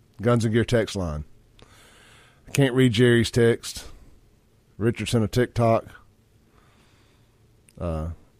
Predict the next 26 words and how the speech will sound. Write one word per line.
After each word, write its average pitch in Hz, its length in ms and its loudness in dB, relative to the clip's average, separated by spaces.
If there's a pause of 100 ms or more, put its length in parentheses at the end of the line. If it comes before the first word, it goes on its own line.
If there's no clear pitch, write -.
(1200)
somebody 120 280 2
sent 120 300 -2
me 113 80 2
a, 104 200 2
a 104 320 -2
Blackberry 110 420 0
Smoke 117 300 -2
song, 98 340 -2
Let 110 120 2
It 90 100 -4
Burn, 104 400 0
says, 104 280 -2
uh, 98 120 -2
"This 101 160 -2
is 104 100 -4
your 107 100 0
new 107 160 0
intro 110 260 0
song." 110 400 -2 (1040)
We 110 100 -2
got 101 140 0
a 98 80 0
You 107 140 -2
Can't 135 240 0
Fix - 260 0
Stupid. 123 480 2